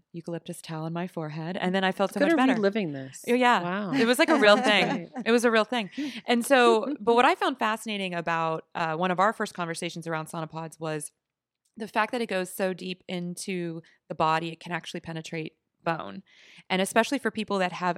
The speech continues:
Speaker 1: actual real illness like cancer that are going through chemo,
Speaker 2: Mm-hmm.
Speaker 1: if they do this repeatedly, they can actually start to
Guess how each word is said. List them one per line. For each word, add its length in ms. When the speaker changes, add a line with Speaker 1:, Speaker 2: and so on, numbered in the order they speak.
Speaker 1:
actual 600
real 640
illness 440
like 220
cancer 420
that 120
are 60
going 280
through 140
chemo, 420
Speaker 2:
Mm-hmm. 120
Speaker 1:
if 160
they 140
do 160
this 200
repeatedly, 680
they 140
can 160
actually 240
start 260
to 220